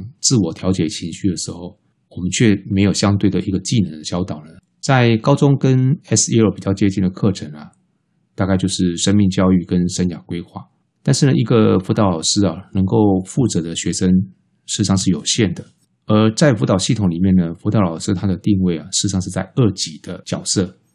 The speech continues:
那一级是谁呢？一级就是我们全体的老师，啊，包含导师跟专任老师。以这样子来说的话，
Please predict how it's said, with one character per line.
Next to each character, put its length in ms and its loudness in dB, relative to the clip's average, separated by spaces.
那 100 2
一 120 4
级 160 0
是 160 -2
谁 220 0
呢？ 180 -8
一 100 0
级 160 0
就 140 0
是 120 -2
我 80 0
们 120 -8
全 260 -8
体 160 -2
的 140 -4
老 180 -16
师， 320 -2
啊， 120 -10
包 140 2
含 140 4
导 160 -4
师 120 -8
跟 140 2
专 160 2
任 100 4
老 140 -2
师。 340 -10
以 80 2
这 120 4
样 80 8
子 120 2
来 100 2
说 180 0
的 80 0
话， 280 -2